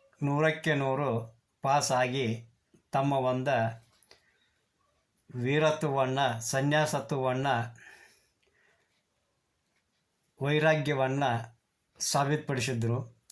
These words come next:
ಹಿಂಗ ಆದ ಟೈಮ್‌ದೊಳಗೆ ಆ ಒಂದ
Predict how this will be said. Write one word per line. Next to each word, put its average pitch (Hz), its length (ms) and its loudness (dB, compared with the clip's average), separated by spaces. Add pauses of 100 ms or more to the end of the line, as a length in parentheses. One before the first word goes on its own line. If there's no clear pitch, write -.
ಹಿಂಗ 160 260 4 (340)
ಆದ 135 280 2
ಟೈಮ್‌ದೊಳಗೆ 131 1080 -2 (1900)
ಆ 151 120 6
ಒಂದ 151 300 4